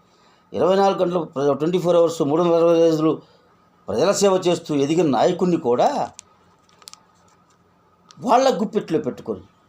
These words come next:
ఏదో ఒక పదవి ఆశ చూపి, లేదా ఏదో ఒక మనిషిని, అతను బలహీనతలు ఉంటాయి కదా, ఒక పదవి కోరిక, నేను కష్టపడ్డాను, ఎమ్మెల్యే నేను, మంత్రి పదవి కోరుకోవడం తప్పులేదు కదా, ఆ మంత్రి పదవి ఎరచూపి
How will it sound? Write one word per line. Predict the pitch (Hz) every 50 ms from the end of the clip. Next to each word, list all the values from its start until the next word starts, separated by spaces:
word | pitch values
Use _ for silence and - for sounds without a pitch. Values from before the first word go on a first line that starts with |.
| _ _ _ _ _ _ - - 226
ఏదో | 226 247 247
ఒక | 233 - -
పదవి | 170 - 147 139 139
ఆశ | 120 127 147 - 131 113 - 123
చూపి, | 101 87 101 117 156 202 208 -
లేదా | 135 156 180 180 202 240 247 - - _ _ -
ఏదో | 170 220 220 247 240
ఒక | 220 196 185 - 110 - - _ _ _ _ _ _ _ _ _ _ _ _ _ _ _ _ _ _ _ _ _ _ - - _ _ _ _ -
మనిషిని, | - 135 196 214 220 233 226
అతను | 196 202 185
బలహీనతలు | 151 123 - 170 208 208 240 233 220 - 180 156
ఉంటాయి | 139 - 147 127
కదా, | 110 95 98 120 - - _ _ _ _ _ _ _ _ _ _ _ _ -
ఒక | 131
పదవి | 127 - 147 156 170 175 165
కోరిక, | - - 135 135 123 - - 123 - _ _ _ _ _ _ _ _ _ _ -
నేను | - 185 170 147 127
కష్టపడ్డాను, | - 135 131 - 139 131 147 139 135 139 131
ఎమ్మెల్యే | 147 139 117 127 139 135 131
నేను, | 120 123 117 117 131 - _ _ _ _ _ _ _ _ _ _ _ _ _ - -
మంత్రి | 180 165 170 208
పదవి | 165 175 170 175 160
కోరుకోవడం | 165 165 156 151 165 156 156
తప్పులేదు | - 160 156 - 170 165 156 156
కదా, | 156 - - - - - - - -
ఆ | 131 156 165
మంత్రి | 170 185 180 180 196 170
పదవి | 165 160 135 127
ఎరచూపి | 117 117 135 135 - 175 170 165 - 233 294